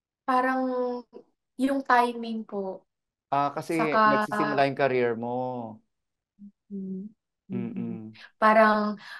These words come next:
Speaker 1: "O tara, ah, meet tayo ng araw na to," pero nung araw na to pala biglang meron akong shooting. "O meet
Speaker 2: Mm.
Speaker 1: mo yung family ko sa date na to," date pala niyan, meron akong event, mga,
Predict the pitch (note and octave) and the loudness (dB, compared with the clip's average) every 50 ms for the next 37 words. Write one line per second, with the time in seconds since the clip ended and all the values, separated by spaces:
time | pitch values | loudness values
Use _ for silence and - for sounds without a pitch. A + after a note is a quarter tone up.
0 | - - A3+ A3+ A3+ A3+ B3+ B3+ B3+ C4 C4 C4 B3+ B3 A#3 - - A#3 A3+ A3+ | -2 -2 0 2 2 4 6 6 6 8 6 6 6 6 4 4 4 4 4 4
1 | A3 A3 A#3 B3 B3+ B3+ - - A#3 A3+ A#3 A#3+ A3+ A#3 A#3 A#3 A3+ - G#3 A3 | 4 2 2 0 0 0 0 2 2 4 4 2 -2 0 -2 -2 2 4 4 4
2 | G#3+ G#3+ A3 A3 A3 A3 A3 G#3+ _ A3+ A3+ A3 A3+ A3 A3 A3 A3 A3 G#3+ G#3 | 4 4 2 0 0 -2 -4 -4 _ -4 -4 -2 0 0 0 2 0 -2 -2 0
3 | - G#3 G#3 G3+ G3+ G3+ G3+ G3+ G3+ G3 - G3 G3+ - G3+ G3+ G#3+ G3+ F#3+ G3+ | 0 0 0 0 0 0 0 0 -2 -2 -4 -4 -2 0 2 2 2 2 0 -2
4 | F#3+ F3+ F#3+ F#3+ F#3+ F#3+ F#3 F#3 F#3+ F#3+ F#3+ F#3+ F3+ F3+ F#3 F3+ - F#3+ F3+ F3 | -2 -2 -2 -2 -2 -2 0 0 0 0 0 -2 -2 -4 -6 -6 -6 -8 -8 -6
5 | - B3+ B3+ C4+ C4 - - B3 A#3 A#3 A#3 A3+ A3+ A3+ A#3 - _ - - - | -4 -4 -4 -4 -4 -4 -10 -6 -4 -4 -4 -4 -4 -8 -10 -14 _ -20 -20 -12
6 | - - A#3+ A3+ A3+ A#3+ A#3 - A#3+ A#3 A#3 A#3+ B3 A#3+ - A3+ A3+ A3 A3+ A3+ | 0 2 4 4 4 2 0 -2 0 2 2 2 2 4 6 6 6 6 4 0
7 | A#3 A3+ A3+ A3+ - A#3+ A#3 A#3 - A#3+ A3 G#3 G3 G#3+ G#3+ G#3 - G#3 G#3 G3+ | 0 -2 -2 0 0 0 0 2 2 0 2 2 4 2 2 0 0 -2 -4 -4
8 | - - A#3 A#3 A#3 A3 G#3+ G3 F#3+ F3+ _ _ - F#3+ F#3 G3+ G3+ G#3 _ _ | -4 0 2 4 4 4 2 0 -4 -8 _ _ -2 4 4 4 4 2 _ _
9 | - G#3 G3+ G3+ G3+ G3+ G#3+ A#3+ A#3+ A#3 A3 G#3 G3 G3 G3 G3 G3 F#3+ F#3 - | 0 2 2 4 2 2 2 2 2 2 2 0 0 0 0 -2 -2 -4 -4 -4
10 | G3 G3 - C4+ C4 A3+ B3 A#3+ A#3+ A#3 A#3 A#3 A#3 _ _ G#3+ G3+ G3 F#3+ F#3+ | -4 2 2 2 4 6 4 4 4 2 -2 -4 -8 _ _ -4 -2 0 0 0